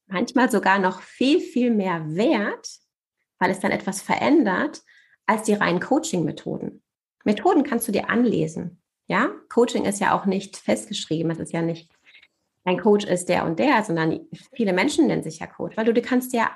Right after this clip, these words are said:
alle Methoden, kannst du dir aneignen. Kannst dir YouTube-Kanäle angucken, du kannst dir Bücher kaufen, du kannst dir alles aneignen.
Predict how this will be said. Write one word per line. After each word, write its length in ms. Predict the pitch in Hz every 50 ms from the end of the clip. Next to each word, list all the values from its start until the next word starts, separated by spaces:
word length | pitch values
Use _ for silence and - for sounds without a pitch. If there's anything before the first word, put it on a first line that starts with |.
| -
alle 180 | 254 302 339 359
Methoden, 760 | 330 311 320 - - 294 320 415 403 - 220 214 233 254 254
kannst 260 | - 262 254 254 -
du 40 | 247
dir 220 | 233 240 - -
aneignen. 540 | 220 226 247 240 - 196 175 170 165 180 185
Kannst 240 | 190 - 220 226 226
dir 60 | 220
YouTube-Kanäle 800 | 208 233 262 254 - 254 254 254 - - 220 220 220 220 220 208
angucken, 460 | 214 214 220 214 - 220 214 214 214
du 120 | 208 208 208
kannst 400 | - - 220 214 214 214 - -
dir 240 | 208 202 196 190 185
Bücher 360 | 185 196 240 294 294 302 247
kaufen, 400 | - - 226 214 226 226 - 208
du 60 | 208
kannst 260 | 208 214 208 202 -
dir 120 | - - -
alles 220 | - 247 247 247
aneignen. 720 | - 202 202 202 - - 87 - - - - - - -